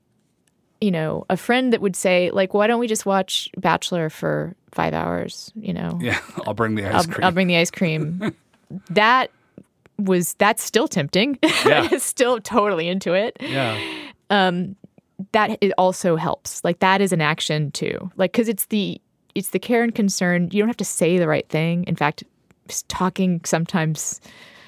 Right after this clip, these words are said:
Speaker 1: I'm not gonna say it makes it worse, but, like, it's not the point.
Speaker 2: Right. Right.
Speaker 1: Um, the, the
Speaker 2: You're not gonna
Speaker 1: point
Speaker 2: get to the bottom of
Speaker 1: You're
Speaker 2: it.
Speaker 1: not gonna help. You're not gonna solve it,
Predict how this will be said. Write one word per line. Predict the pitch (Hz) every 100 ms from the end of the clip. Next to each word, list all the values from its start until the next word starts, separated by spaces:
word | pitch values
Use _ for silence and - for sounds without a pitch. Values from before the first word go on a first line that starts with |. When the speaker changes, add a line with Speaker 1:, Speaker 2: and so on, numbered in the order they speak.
| - - _ - - _ -
Speaker 1:
I'm | 185
not | 185
gonna | 190
say | 160
it |
makes | 160 -
it | -
worse, | 143 147 196 -
but, | 156
like, | - 139 127 - _ _ _ _ _ - - -
it's | -
not | 165
the | -
point. | - 147 196 - - -
Speaker 2:
Right. | - 156 - _ _ _ -
Right. | 175 165
Speaker 1:
Um, | 156 160 - -
the, | 190 185 -
the | 185
Speaker 2:
You're | 151
not | 277
gonna | 254
Speaker 1:
point | 156
Speaker 2:
get | 127 139
to | 127
the | 110
bottom | 98 92 -
of | 247
Speaker 1:
You're |
Speaker 2:
it. | 285
Speaker 1:
not | 311 302
gonna | 233 254
help. | 226 170 -
You're | 202
not | 208
gonna | 202
solve | 185 127
it, | 73